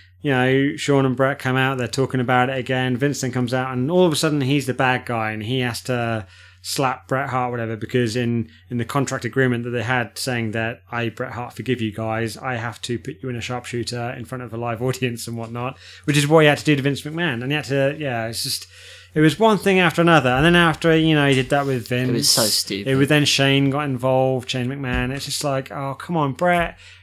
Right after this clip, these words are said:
Speaker 1: He doesn't need this. He, he's had his, not to say that he didn't want to do it, but the whole thing was just necessary. They've come out, they've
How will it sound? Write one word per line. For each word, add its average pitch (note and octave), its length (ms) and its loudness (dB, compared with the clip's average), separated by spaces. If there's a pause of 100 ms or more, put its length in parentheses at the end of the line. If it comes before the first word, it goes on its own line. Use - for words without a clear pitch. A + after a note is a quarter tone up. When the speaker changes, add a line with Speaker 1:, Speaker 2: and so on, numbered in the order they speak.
Speaker 1:
He D#3 100 -4
doesn't F#3 420 -2
need C3 320 -2
this. A#2 300 -8
He, C#3+ 300 -4
he's C#3+ 140 -4
had F3 160 -2
his, F#3 380 -2 (640)
not F#3+ 180 2
to - 60 -6
say F#3+ 200 4
that D#3+ 400 6
he D#3+ 100 6
didn't D3 220 4
want C#3+ 180 0
to A2 60 -10
do D#3+ 180 4
it, A2+ 220 -4
but B2+ 400 -4 (260)
the D#3 120 0
whole E3 180 0
thing D#3+ 180 0
was C3 100 0
just B2 160 -6
necessary. B2 380 -2
They've A2 180 -6
come F3+ 200 0
out, E3 240 2
they've B2+ 240 -2